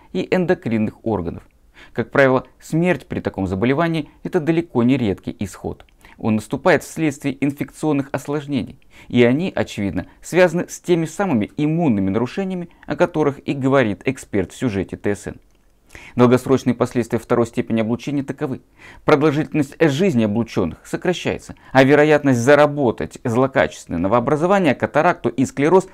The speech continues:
значительно увеличиваются. Это то, о чём теперь предстоит помнить каждому из тех российских военных,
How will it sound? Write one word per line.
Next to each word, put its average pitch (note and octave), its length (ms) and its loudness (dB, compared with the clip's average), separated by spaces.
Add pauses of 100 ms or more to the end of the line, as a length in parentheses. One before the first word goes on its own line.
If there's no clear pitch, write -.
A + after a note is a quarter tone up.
значительно B2+ 680 0
увеличиваются. B2 720 -4 (420)
Это A#2+ 240 0
то, F#3 220 0 (220)
о A2+ 100 2
чём D#3 220 -2
теперь D#3 260 -4
предстоит - 480 -6
помнить G2+ 500 0
каждому F2+ 520 4
из G2+ 260 -6
тех G#2 240 -2
российских - 480 -2
военных, D#3 320 0